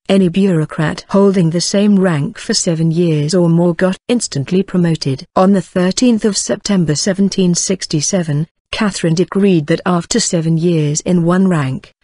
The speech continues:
civil servants would be automatically promoted regardless of office or merit.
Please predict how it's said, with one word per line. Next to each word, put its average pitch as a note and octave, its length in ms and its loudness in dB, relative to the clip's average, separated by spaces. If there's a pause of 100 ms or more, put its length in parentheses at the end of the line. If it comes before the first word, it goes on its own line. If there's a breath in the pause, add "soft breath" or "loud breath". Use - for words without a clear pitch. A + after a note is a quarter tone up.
(120)
civil D#3+ 300 -2
servants D#3 680 -2
would D#3+ 180 0
be E3 100 4
automatically E3+ 720 0
promoted F#3+ 640 0
regardless G3 600 0
of G#3 140 -2
office F#3+ 460 -2
or G3 120 4
merit. E3 440 -2